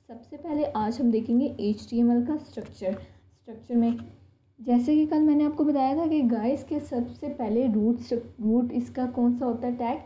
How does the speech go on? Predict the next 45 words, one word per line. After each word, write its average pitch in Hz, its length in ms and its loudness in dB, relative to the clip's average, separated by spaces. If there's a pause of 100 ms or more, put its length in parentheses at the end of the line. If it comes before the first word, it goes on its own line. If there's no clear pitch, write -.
(120)
एच 220 300 -8
टी 233 100 0
एम 233 120 4
एल 226 100 0
का 226 120 0
tag 180 320 -4
होता 196 220 -2
है 262 220 0
root 202 380 0
tag। 202 200 -4 (520)
उसके 240 300 -4
बाद 214 400 0
आता 196 260 -4
है 240 60 0
हमारा 226 480 0 (140)
head 180 240 -4
का 277 160 -4
tag, 302 320 0 (680)
उसके - 320 -8
बाद 190 360 0
आता 196 240 -2
है 240 80 4
हमारा 214 360 2
title 196 520 -2
का 214 140 -4
tag। 185 280 -2 (280)
Title 220 320 0
का 254 120 0
टै-, 240 340 -4
tag 220 240 2
देना 240 220 4
क्यों 254 260 2
ज़रूरी 247 300 4
होता 247 220 2
है? 262 60 0
ताकि 247 320 -4
हमारे 240 380 0 (880)
web 226 160 2
browser 240 340 2
को 269 80 0
पता 240 240 0
चल 240 260 2
जाए 254 140 2
या 269 120 2
हमें 254 380 2